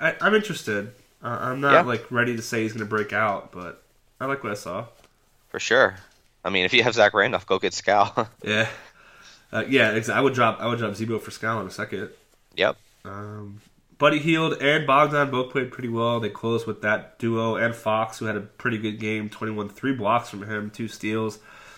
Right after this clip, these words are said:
Speaker 1: only
Speaker 2: Mm-hmm.
Speaker 1: two boards and a dime, but good scoring, had a buzzer beater to get it to overtime. Uh, he looks like he's ready to go. He's had trouble staying healthy, be it pink eye or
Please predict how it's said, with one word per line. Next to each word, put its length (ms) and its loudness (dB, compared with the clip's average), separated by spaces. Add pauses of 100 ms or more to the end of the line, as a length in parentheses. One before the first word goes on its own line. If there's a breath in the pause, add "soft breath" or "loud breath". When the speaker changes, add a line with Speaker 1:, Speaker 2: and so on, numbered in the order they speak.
Speaker 1:
only 200 0
Speaker 2:
Mm-hmm. 60 -8
Speaker 1:
two 100 0
boards 280 0
and 80 0
a 80 -2
dime, 540 2
but 500 -4
good 180 6
scoring, 680 2
had 200 4
a 160 -2 (200)
buzzer 280 0
beater 360 2
to 60 -6
get 160 0
it 80 -2
to 100 -6
overtime. 800 4 (460 loud breath)
Uh, 220 2
he 80 8
looks 180 6
like 120 6
he's 120 2
ready 200 6
to 80 2
go. 240 2
He's 100 0
had 160 2
trouble 220 0
staying 260 0
healthy, 380 2
be 200 0
it 140 -4
pink 300 -2
eye 400 8
or 320 -2